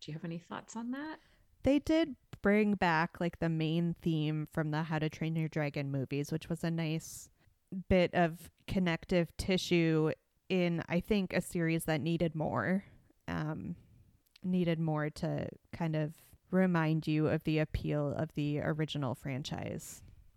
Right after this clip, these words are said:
Speaker 2: Or at
Speaker 1: Mm-hmm.
Speaker 2: least
Speaker 1: Yeah.
Speaker 2: I needed more. So those moments when, um, Tom was flying on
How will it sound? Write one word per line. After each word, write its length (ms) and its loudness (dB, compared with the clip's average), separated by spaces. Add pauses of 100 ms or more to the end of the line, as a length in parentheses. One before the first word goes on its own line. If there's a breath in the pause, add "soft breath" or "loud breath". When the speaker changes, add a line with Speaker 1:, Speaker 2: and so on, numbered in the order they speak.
(140)
Speaker 2:
Or 40 4 (140)
at 40 8
Speaker 1:
Mm-hmm. 100 4
Speaker 2:
least 340 0
Speaker 1:
Yeah. 160 -2
Speaker 2:
I 120 0
needed 360 -2
more. 380 -4
So 200 4
those 280 2
moments 540 2
when, 300 2
um, 280 0
Tom 320 -2
was 160 -4
flying 640 -2
on 440 -2